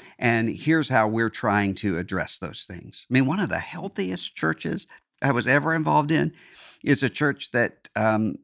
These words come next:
long, long time ago, and when we visited, um, one of the leaders of the church came and said, "Here's where our church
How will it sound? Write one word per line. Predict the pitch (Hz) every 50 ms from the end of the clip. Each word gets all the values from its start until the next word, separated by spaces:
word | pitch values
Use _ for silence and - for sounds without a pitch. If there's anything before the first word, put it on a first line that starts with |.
| _ _ -
long, | - 90 104 104 113 120 131 131 135 135 131 131 131 127 101
long | 107 117 123
time | 120 127 110 113 117
ago, | 107 - 101 90 90 85 85 113 - _ _ _ _ _
and | - 107 117 120 117
when | 123 120 117
we | 113 120 120
visited, | 104 117 113 104 104 107 98 - 113 98 95 92 104 - _ _ _ _ _ -
um, | - 104 104 104 104 101 92
one | 98 110 113
of | 113 104
the | 110
leaders | 107 110 113 120 113 110 107 110
of | 110 110
the | 104
church | - - 104 95 95 - -
came | - 107 104 101 101
and | 101 92
said, | - 107 98 101 101 - _ _ _ _ _
"Here's | _ - 202 214 226 214 165 156
where | 151 143 131 117 107
our | 104 110 110 104
church | - - 117 104 92 - - - - -